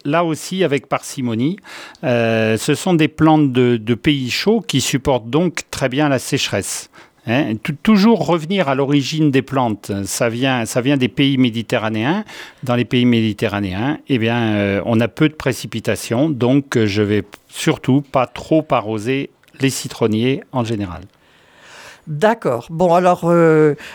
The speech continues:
Speaker 2: euh, je mets un peu le doigt dedans, et si c'est archi sec, euh, ou si les fleurs, les feuilles ont l'air de, de, d'être un peu flagada, à ce moment-là, je donne une petite goutte d'eau.
Speaker 1: Voilà, oui, ça peut, ça peut se voir surtout au niveau des, des feuilles, hein, parce que la,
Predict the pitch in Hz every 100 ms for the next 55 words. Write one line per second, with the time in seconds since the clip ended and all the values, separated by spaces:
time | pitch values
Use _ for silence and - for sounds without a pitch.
0 | - 165 147 190 196 185 - 190 170 165
1 | 156 160 170 220 226 180 202 185 185 220
2 | - 156 - 208 220 - 156 151 156 -
3 | 156 160 156 - 185 185 180 156 151 -
4 | 196 185 156 139 151 170 156 113 120 -
5 | - - - - - 143 147 143 147 156
6 | 165 156 - 180 165 139 160 143 147 165
7 | 220 233 175 - 160 147 185 175 147 170
8 | 170 151 143 175 175 151 190 220 208 185
9 | - 123 147 147 120 139 - 151 170 165
10 | 139 - 151 170 160 175 - 196 - 214
11 | 175 165 160 151 147 143 131 147 - 123
12 | 120 147 151 - 151 147